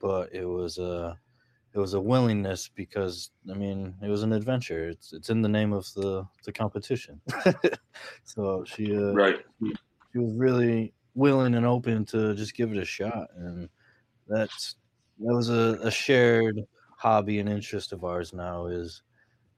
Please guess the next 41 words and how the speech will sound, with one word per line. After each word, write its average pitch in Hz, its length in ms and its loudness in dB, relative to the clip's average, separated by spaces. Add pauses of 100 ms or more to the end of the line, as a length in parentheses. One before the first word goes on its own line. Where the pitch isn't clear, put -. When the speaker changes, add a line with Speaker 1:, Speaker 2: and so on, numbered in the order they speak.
(180)
Speaker 1:
any, 98 640 -4 (260)
anything 113 520 0 (280)
similar 98 560 -2
to 90 600 -4
adventure 95 480 -4
racing 90 380 -6
or 98 120 -4
any 98 220 -4
fitness 104 500 -4
related 92 440 -2 (160)
kind 95 200 -4
of 85 80 -10
things 92 260 -8
that 90 300 -8
I, 95 420 -4 (500)
I 117 160 4
partake 95 560 2
in. 95 340 -2
And 101 160 -2
I, 98 300 0
I've, 104 160 -6 (320)
I 110 80 4
got 113 240 6
her 117 80 6
in 120 80 6
the 117 100 6
gym 127 280 0
for 101 140 -4
the 92 120 -2
first 92 300 -2
time. 92 340 -4 (360)
So, 98 400 -2
I 95 140 -2
mean, 95 220 -6
that's, 95 300 -10
that's 98 220 -6
a 101 60 0
win 101 240 0
in 95 120 -2
my 95 200 -2
book. 82 400 -8